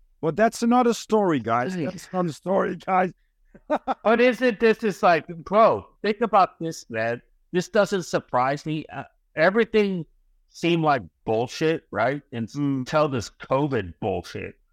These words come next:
Speaker 1: Mm.
Speaker 2: When this covid bullshit happened, I was like, "All right, dude, anything's possible at this point.
Speaker 1: Okay.
Speaker 2: Anything's possible." But, but, um, I, I know we talked about this off air, but what I had, it's my other premonition,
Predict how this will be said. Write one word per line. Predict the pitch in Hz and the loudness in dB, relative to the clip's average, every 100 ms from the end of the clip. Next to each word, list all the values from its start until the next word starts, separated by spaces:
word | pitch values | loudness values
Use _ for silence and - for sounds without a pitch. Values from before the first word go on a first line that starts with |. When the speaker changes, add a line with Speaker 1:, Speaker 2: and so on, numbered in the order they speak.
| _ _ - | _ _ -4
Speaker 1:
Mm. | 170 156 | -2 0
Speaker 2:
When | 135 | 0
this | 185 170 | -2 -4
covid | - - 143 170 110 87 | -8 -2 -2 -2 -4 -4
bullshit | 113 110 - 101 | -4 -4 -6 -6
happened, | 98 101 104 107 107 _ _ _ | -2 -2 -4 -8 -8 _ _ _
I | 139 147 | 2 2
was | 143 - | 2 2
like, | 113 - | 0 0
"All | 143 131 | 0 2
right, | 104 92 | 0 -2
dude, | 107 98 95 _ _ _ - _ - | -6 -6 -6 _ _ _ -20 _ 0
anything's | 151 151 123 127 107 - | 2 2 2 0 0 -2
possible | - 104 101 - 87 90 | 2 4 2 -2 -10 -10
at | 87 | -10
this | 104 90 | -10 -10
point. | - 92 87 87 _ _ _ _ _ _ - | -8 -8 -8 -10 _ _ _ _ _ _ -6
Speaker 1:
Okay. | 143 | -2
Speaker 2:
Anything's | 160 151 147 127 - | 0 0 -2 -4 -2
possible." | 120 113 - 98 95 - _ _ - | 2 2 0 -8 -10 -10 _ _ 0
But, | 139 143 131 | 2 2 2
but, | 147 143 - | 2 2 -2
um, | 143 131 110 - - | 0 0 -2 -6 -2
I, | 143 - | -2 0
I | 139 | -2
know | 147 156 | 0 -2
we | 143 | -4
talked | - 139 165 135 | 0 0 0 -2
about | 127 123 | -2 -2
this | 127 113 | -6 -2
off | 123 120 - | 0 0 -2
air, | 139 127 | -2 -2
but | 98 113 107 _ _ _ _ | -2 -6 -6 _ _ _ _
what | 127 127 131 | -4 0 2
I | 139 | 2
had, | 135 131 113 | 2 0 -2
it's | 101 - | -6 -4
my | 113 120 | 0 0
other | 131 107 | 0 -4
premonition, | - 127 110 117 143 - 110 | -4 -4 -2 -4 -6 -8 -10